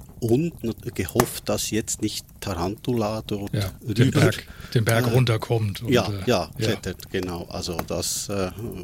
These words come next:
Speaker 1: schon eher wieder, äh, äh, ein bisschen, bisschen die gruseligere Variante.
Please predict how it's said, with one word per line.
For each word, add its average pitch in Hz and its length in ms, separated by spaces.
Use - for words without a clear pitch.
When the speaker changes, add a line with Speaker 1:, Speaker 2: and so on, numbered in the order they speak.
Speaker 1:
schon 95 480
eher 95 320
wieder, 95 400
äh, 92 380
äh, - 100
ein 95 140
bisschen, 98 460
bisschen 107 340
die 98 140
gruseligere 101 720
Variante. 90 640